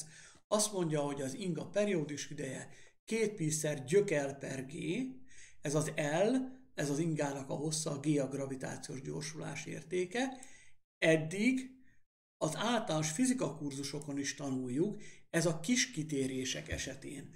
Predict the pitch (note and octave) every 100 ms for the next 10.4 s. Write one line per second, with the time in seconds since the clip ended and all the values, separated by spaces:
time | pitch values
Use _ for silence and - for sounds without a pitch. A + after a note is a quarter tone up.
0 | - - - - C3 A#2+ B2+ B2 - D3
1 | D3+ G#3 C4 - - - - _ D#3 D#3
2 | G3+ F#3 D#3+ C3+ - D3+ - E3+ G3+ G#3+
3 | B3+ C4 - - - - E3+ E3 A3+ G#3+
4 | G3+ F#3+ F3+ - A#3+ G3+ D#3+ D#3 E3 D#3
5 | D#3+ D#3 - F3+ D#3 D3+ D3+ D3 - C#3
6 | D#3+ F#3+ C4 C4 - - _ F3 F3 F3
7 | E3 F3 E3+ - G#3+ G#3+ F3 E3+ G#3+ -
8 | - - F#3+ A3 - D#3+ D3+ C#3+ - F3
9 | D#3+ C#3+ C#3 C3 C#3 C3+ - D3+ C3 C3
10 | B2+ C3 C3 -